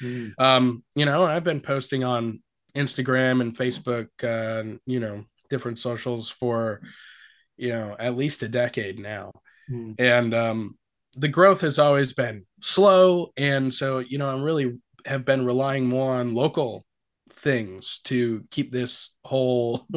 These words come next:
Speaker 2: <laughs> operation going.
Speaker 1: Mm-hmm.
Speaker 2: Um, but then, yeah, I, I, I did that portrait of that cat and it just exploded.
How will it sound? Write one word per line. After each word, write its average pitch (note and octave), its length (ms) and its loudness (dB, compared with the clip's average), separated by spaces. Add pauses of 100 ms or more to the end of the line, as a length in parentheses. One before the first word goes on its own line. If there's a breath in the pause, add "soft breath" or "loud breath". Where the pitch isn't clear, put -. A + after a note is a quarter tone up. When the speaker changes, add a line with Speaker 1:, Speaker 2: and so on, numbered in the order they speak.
Speaker 2:
<laughs> - 180 -8
operation C3 640 -4
going. A#2+ 380 -4 (400 loud breath)
Speaker 1:
Mm-hmm. A#2+ 400 -4
Speaker 2:
Um, B2+ 520 6 (600)
but C#3+ 100 2
then, D#3+ 220 2
yeah, F#3+ 300 2 (200)
I, C3+ 300 4
I, C#3+ 120 -2 (120)
I C#3+ 60 0
did D3 200 0
that D#3+ 240 0 (180)
portrait D#3+ 360 0
of D3 60 0
that C3+ 240 -4
cat D#3+ 440 2 (300)
and C3 500 4 (160)
it B2 140 -8
just - 280 -4
exploded. D3 640 0